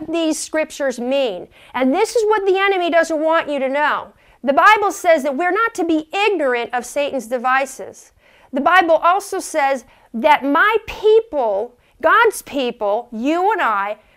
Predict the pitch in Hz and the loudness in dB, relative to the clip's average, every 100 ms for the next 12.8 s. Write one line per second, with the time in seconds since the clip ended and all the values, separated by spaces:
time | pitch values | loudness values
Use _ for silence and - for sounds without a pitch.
0 | _ 254 311 320 - 427 440 302 277 - | _ -2 -2 -4 -6 0 2 2 0 -6
1 | _ 302 381 339 196 - _ _ _ _ | _ 0 4 4 0 -6 _ _ _ _
2 | - 320 - - 440 403 277 262 285 339 | -4 -4 -4 -4 -2 0 -2 0 2 2
3 | 370 359 269 262 285 302 247 175 - - | 2 -2 -2 2 4 4 2 -4 -14 -20
4 | _ _ _ _ 269 269 339 453 466 381 | _ _ _ _ -6 2 6 6 6 2
5 | 294 254 233 269 285 277 330 302 285 262 | 2 0 2 4 4 4 4 4 2 2
6 | 262 233 277 285 254 247 294 311 311 - | 0 0 2 4 2 0 0 0 -2 -2
7 | 240 208 202 - - 240 285 196 269 269 | 0 0 -6 -18 -12 0 0 4 4 4
8 | 339 427 480 453 - 381 339 330 - - | 4 6 8 6 4 0 2 0 -4 -6
9 | 359 339 269 262 208 - 330 359 359 262 | -2 -2 0 -2 -4 -6 -6 -4 -4 -6
10 | - 339 311 214 208 247 247 214 - 277 | -6 -2 -2 -2 -4 -2 -4 -6 -2 0
11 | 359 359 302 339 359 359 359 320 262 269 | 0 -2 -4 0 0 2 0 0 0 -2
12 | 302 330 320 285 269 - 214 | -2 -4 -2 -2 -2 -10 -10